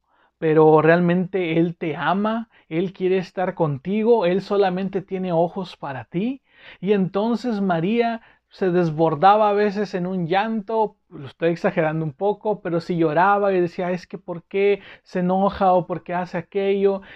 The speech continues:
Y al final de cuentas terminaba yo acompañando a María a buscar a Juan para que ellos dos pudieran verse un momento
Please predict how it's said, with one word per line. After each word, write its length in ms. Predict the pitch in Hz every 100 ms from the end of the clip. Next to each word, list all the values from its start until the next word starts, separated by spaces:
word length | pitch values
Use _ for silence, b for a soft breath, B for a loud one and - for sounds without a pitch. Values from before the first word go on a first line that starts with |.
| B -
Y 260 | 196 202
al 140 | 202 190
final 340 | 202 190 202
de 140 | 214 208
cuentas 440 | 214 208 214 208
terminaba 680 | 202 185 165 165 175 190 190
yo 380 | 165 175 185 180
acompañando 1000 | 175 180 170 165 151 156 170 190 196 180
a 80 |
María 600 | 165 165 143 196 214 208
a 60 | 165
buscar 420 | 156 156 - 160
a 80 | 147
Juan 400 | - 190 208 202
para 200 | 196 156
que 100 | 170
ellos 200 | 175 170
dos 180 | 175 170
pudieran 460 | - 160 165 165 151
verse 320 | 190 196 208
un 140 | 196
momento 600 | 185 170 208 220 - 220